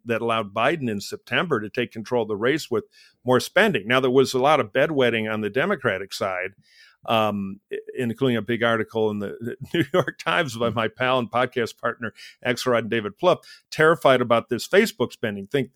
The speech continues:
thinking that the Republicans were shrewd and ahead on digital. Well, it turned out it was all just prospecting for donors, and it was mostly blown money. So now Bill Stepien, who's the current manager, I think is spending about, and he's a technocrat,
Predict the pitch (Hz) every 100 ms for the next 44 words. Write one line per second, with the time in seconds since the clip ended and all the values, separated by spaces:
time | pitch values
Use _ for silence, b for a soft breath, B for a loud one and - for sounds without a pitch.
0 | - - 143 135 117 110 113 107 110 147
1 | 151 135 123 110 110 110 - - 135 131
2 | 120 104 101 117 113 104 95 180 127 101
3 | 98 117 147 135 131 120 107 123 123 113
4 | 104 - 120 - 123 110 113 - 113 98
5 | 123 190 123 113 - B B B 120 120
6 | 113 123 131 117 98 - 117 127 117 127
7 | 202 120 - b b b - 139 143 214
8 | 208 123 160 196 - 208 - 160 135 117
9 | 107 160 202 147 123 113 107 123 120 143
10 | 127 113 - 131 123 117 107 117 117 113
11 | 151 127 120 170 185 127 - 113 107